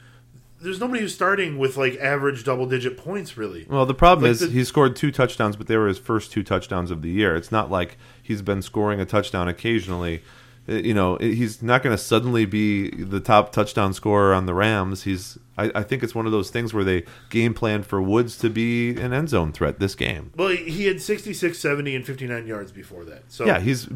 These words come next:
Speaker 2: a possession receiver stuff is happening with him.
Speaker 1: Yeah.
Speaker 2: Um, so you're right. It's, it's a weird, it's a weird kind of thing.
Speaker 1: He
Speaker 2: And
Speaker 1: has
Speaker 2: it
Speaker 1: terrible numbers against the Texans.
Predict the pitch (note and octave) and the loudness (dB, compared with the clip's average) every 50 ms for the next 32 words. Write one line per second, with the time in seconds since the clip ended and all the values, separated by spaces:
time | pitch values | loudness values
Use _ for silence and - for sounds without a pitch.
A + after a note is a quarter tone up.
0 | A2 - - B2 - A#2 A2+ C3 C3+ C3 - A#2+ G#2+ F#2 - A#2 A2 G2+ G2 F#2 | -8 -4 -4 -4 -2 0 2 2 2 2 2 -2 -4 0 2 2 4 4 4 2
1 | E2 - - G#2 E2 D#2+ - F2 D#2+ - F2 D#2+ - - D#2 D#2 D2 C#2 - - | 0 0 0 0 0 0 0 -4 -2 0 0 0 0 0 -4 -6 -6 -8 -10 -12
2 | F2 F2 E2+ D2 - - - - - - - - - - - _ - - - A2+ | -14 -14 -8 -4 -4 -4 -4 -6 -14 -20 -20 -20 -20 -20 -20 _ -14 -6 -2 0
3 | F#2+ F2+ F2 E2 D#2+ E2 D#2 - - - - - - - - - - - - - | 0 2 2 0 0 -4 -6 -10 -14 -20 -20 -20 -20 -20 -20 -20 -20 -20 -20 -20
4 | - - - C3+ A#2+ A2 G#2+ - - - - - - - _ - - - - - | -14 -4 0 2 4 4 2 0 -4 -12 -20 -20 -20 -20 _ -20 -20 -20 -20 -18
5 | - - C#3 C3+ A#2+ G#2 F2+ E2 - - - G#2+ A2+ - - - A#2 - B2+ A#2 | -8 -2 2 4 6 6 6 4 2 -2 -4 -4 -4 -2 0 0 0 2 2 0
6 | A2+ A#2 C3 C#3+ D3 D3+ D3 C#3+ B2+ - - G#2 - B2 A#2 C3 D3 C#3+ B2 - | 2 4 4 4 6 6 4 2 0 -4 -8 -6 -4 -2 0 2 2 2 2 2
7 | C#3+ C3 A#2+ G#2+ - B2 B2 A#2+ A#2 A#2+ A2+ A2 F3+ F3+ E3+ B2+ - - D3+ D#3 | 0 0 0 0 0 0 0 0 0 0 0 0 0 0 0 -2 -6 -4 -2 0
8 | F3 F#3 E3+ D3 B2 B2+ C#3 C#3+ C3 A#2 A2+ A2 A2 G#2+ - - - - A2 G#2 | 2 2 0 0 -2 -2 -2 -2 -2 -2 -2 -4 -8 -8 -10 -12 -12 -10 -10 -10
9 | - - D#2+ D#2+ D#2 - | -10 -14 -20 -20 -20 -20